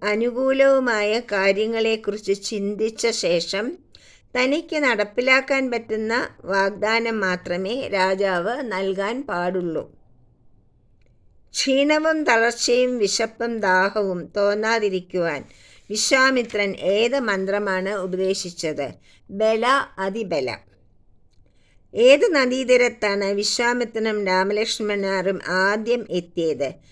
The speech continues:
സരയൂ നദീതീരത്ത്. സരയൂ സം-, ഗംഗാ സംഗമസ്ഥാനത്ത് കണ്ട ആശ്രമം ഏത്?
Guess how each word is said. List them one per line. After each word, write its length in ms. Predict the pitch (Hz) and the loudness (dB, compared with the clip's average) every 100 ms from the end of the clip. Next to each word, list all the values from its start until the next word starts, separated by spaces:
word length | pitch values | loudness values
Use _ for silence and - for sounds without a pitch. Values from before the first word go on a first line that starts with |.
| - - | -20 -18
സരയൂ 580 | - 226 220 233 269 285 | -2 0 2 2 0 -2
നദീതീരത്ത്. 1120 | 262 202 180 233 262 185 170 156 143 - 120 - _ _ _ _ - | -2 -2 -2 -4 -4 -4 -2 -2 -4 -10 -14 -14 _ _ _ _ -8
സരയൂ 600 | - 240 240 269 302 320 | 0 2 2 2 2 0
സം-, 460 | - 220 220 - | -2 -2 -4 -6
ഗംഗാ 540 | 190 214 226 220 254 269 | -2 0 0 0 2 2
സംഗമസ്ഥാനത്ത് 1120 | - 208 202 220 233 240 - 208 208 208 208 | 0 -2 -2 -2 -2 -4 -2 0 0 -4 -4
കണ്ട 340 | 196 185 180 175 | -4 -2 -2 -4
ആശ്രമം 920 | - 165 180 196 - 196 185 233 - | -4 -2 -2 -4 -4 -4 -2 -4 -2
ഏത്? 460 | 175 170 165 139 | 0 0 0 -4